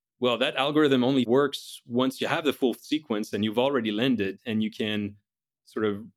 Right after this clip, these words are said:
recalculate all of it and then subtract the error out of your sequence. So essentially, it's completely inapplicable to the inference case. But one additional thing is the heuristics have some limitations, especially when you're starting to look at long tail events.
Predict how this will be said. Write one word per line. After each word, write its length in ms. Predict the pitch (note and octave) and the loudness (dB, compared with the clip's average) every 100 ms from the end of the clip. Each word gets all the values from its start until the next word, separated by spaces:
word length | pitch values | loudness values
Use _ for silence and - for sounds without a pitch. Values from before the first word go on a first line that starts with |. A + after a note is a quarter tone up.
| B2 | -6
recalculate 840 | A#2 D3 - C#3 C3 B2+ G#2+ - | -4 -4 -2 -2 0 0 0 -4
all 240 | - B2 C#3+ | -4 0 0
of 120 | A#2 | 0
it 240 | G#2+ G2+ - | 0 -2 -4
and 140 | A2 | -2
then 140 | G#2+ A2 | -2 -4
subtract 560 | - A2+ - A#2+ A#2 | -6 -8 -4 -4 -4
the 160 | A2 G2+ | -6 -2
error 400 | A2 A#2 F#2+ G2 - | 0 0 -2 -6 -4
out 140 | A2 | -4
of 80 | G2+ | -4
your 100 | F#2 | -6
sequence. 580 | - C#3 - F2 F#2+ - _ _ _ _ | -6 -6 -6 -12 -14 -20 _ _ _ _
So 140 | B2 | -2
essentially, 440 | A#2 D3+ D3 C#3 | 0 0 0 0
it's 160 | A2 - - | 0 0 -2
completely 520 | A#2+ C#3 C3 A#2+ G#2+ | 0 0 0 -2 -2
inapplicable 800 | B2 B2 - C#3+ C#3+ G2+ G2 F#2+ - - | -2 -2 0 -2 0 0 -2 -4 -8 -8
to 340 | G#2+ F#2+ F#2+ | -4 -4 -6
the 80 | A2+ | -6
inference 560 | A2+ A#2 A2+ G#2 F#2 - | -4 -4 -4 -8 -10 -10
case. 460 | A2 F#2+ - - _ _ _ _ | -8 -8 -10 -20 _ _ _ _
But 220 | B2+ B2+ | -2 -2
one 180 | C#3 F#3 | -2 -4
additional 420 | D3 D#3 - C#3+ | 0 -2 0 -2
thing 320 | A2+ F#3 F3 | -2 -2 0
is 400 | A#2+ A2+ G#2+ - - _ | 0 0 -4 -12 -20 _
the 140 | B2+ B2 | -2 0
heuristics 720 | C3+ D3+ - D3 - - - - | 0 -4 -2 -2 -2 -8 -20 -8
have 220 | - C#3 | -6 -2
some 160 | C3+ A#2 | 0 0
limitations, 800 | G#2+ G2+ A2+ - D#3 - - _ _ _ A2 | -2 -6 -8 -8 -10 -14 -20 _ _ _ -12
especially 520 | - D3 C3+ C#3 C#3 | -6 -4 -4 0 0
when 180 | A2 G#2+ | 0 -2
you're 100 | G#2 | -4
starting 400 | - B2 A#2+ A#2 | -2 -2 -2 -2
to 80 | |
look 280 | G#2+ A2+ A2+ | 0 2 0
at 280 | G#2 G2 F#2+ | -4 -4 -4
long 240 | A#2+ A#2+ A#2 | -2 -2 -2
tail 300 | A2+ G#2+ G#2 | -4 -2 -2
events. 640 | G2 A2+ C#3 - - | -4 -4 -6 -8 -18